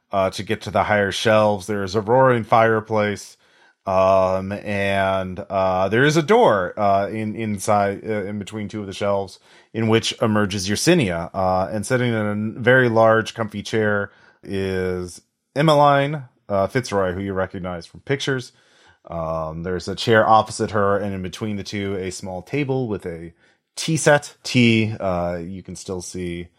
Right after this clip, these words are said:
steam rising from it. It is obviously still quite hot. Um, and she smiles ever so slightly at you, Yersinia. And, uh, well, uh, hello. I,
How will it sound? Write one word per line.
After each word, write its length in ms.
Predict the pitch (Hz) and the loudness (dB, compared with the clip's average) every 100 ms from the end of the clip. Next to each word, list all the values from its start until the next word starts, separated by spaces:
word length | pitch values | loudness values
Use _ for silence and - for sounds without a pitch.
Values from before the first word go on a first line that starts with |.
| _ _ | _ _
steam 420 | - 131 127 117 | -2 4 4 6
rising 520 | 107 107 104 107 101 | 4 4 0 -4 0
from 200 | 104 95 | 2 2
it. 140 | 92 90 | 0 -2
It 140 | 85 | -4
is 180 | 87 85 | -6 -6
obviously 480 | 87 90 85 87 87 | -6 -6 -8 -10 -10
still 300 | - 95 92 | -8 -10 -2
quite 240 | 92 87 | -2 2
hot. 260 | 107 101 - _ _ _ _ _ | 2 0 -4 _ _ _ _ _
Um, 680 | 82 80 78 78 78 76 80 - | -8 -6 -4 -4 -6 -8 -12 -12
and 560 | 90 87 85 85 82 | -8 -6 -6 -8 -10
she 400 | - 92 87 90 | -12 -10 -10 -12
smiles 680 | - - 135 127 123 - - | -8 2 6 6 4 2 2
ever 180 | 165 143 | 2 2
so 160 | - 123 | 2 0
slightly 380 | 113 113 90 92 | 2 2 0 -8
at 120 | 82 | -8
you, 100 | 92 | -10
Yersinia. 600 | 90 85 92 85 85 85 _ _ _ - | -10 -8 -8 -8 -10 -14 _ _ _ -10
And, 440 | 92 87 85 85 | -4 -2 -2 -4
uh, 300 | 82 85 85 78 | -6 -6 -6 -6
well, 240 | 110 110 131 120 - | -8 -8 -14 -14 -8
uh, 300 | 110 107 101 - 117 _ _ _ | -8 -8 -12 -16 -20 _ _ _
hello. 560 | 196 247 294 95 80 76 | -2 4 4 4 -2 -12
I, 360 | 87 85 80 | -12 -12 -14